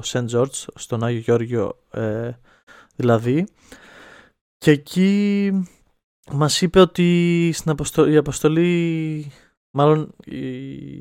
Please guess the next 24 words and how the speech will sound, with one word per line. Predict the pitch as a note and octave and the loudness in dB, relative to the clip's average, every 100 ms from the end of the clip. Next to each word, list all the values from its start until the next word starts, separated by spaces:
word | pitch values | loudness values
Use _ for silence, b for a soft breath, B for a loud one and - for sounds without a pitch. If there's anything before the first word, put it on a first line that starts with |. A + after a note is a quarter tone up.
| C3+ C#3 C#3+ C#3 | -16 -16 -16 -14
η | |
συμμετοχή | C3+ D3 C3+ B2 | -6 -4 -4 -4
στην | E3 D#3+ | -4 -4
αποστολή | C#3 - C#3 | -4 -4 -4
της | - | -4
Εθνικής | C#3+ C3 A2+ D#3+ D3+ | -4 -4 -4 -4 -2
ήταν | E3 D3+ | -2 0
πριν | C#3+ D3 | -2 2
το | D3 | 2
Ευρωπαϊκό, | C3+ B2+ A#2+ A2+ B2+ C3+ E3 - | 2 0 -2 0 2 2 2 -2
πέρσι, | - A#2+ - D#3 E3+ - _ _ _ _ _ _ - | -2 0 0 -2 -2 -4 _ _ _ _ _ _ -4
και | C#3 | 0
μας | C#3 B2 | 0 0
είπε | - | 0
ότι | D3+ - C#3+ C#3+ C3 | 0 0 -4 -4 -4
βρή-, | C3 C#3 | -2 -2
συνάντησε | - C#3 C#3+ C#3 - D3+ D3 C#3 | 0 0 0 0 4 6 6 4
μια | C#3+ | 0
αποστολή | C#3 C#3 C#3 C#3 | -2 0 0 0
που | C3+ | 0
ήταν | C#3 C#3+ | -2 -2
από | C3+ | -4
τις | - | -2
καλ-, | C#3 C#3 | -2 -2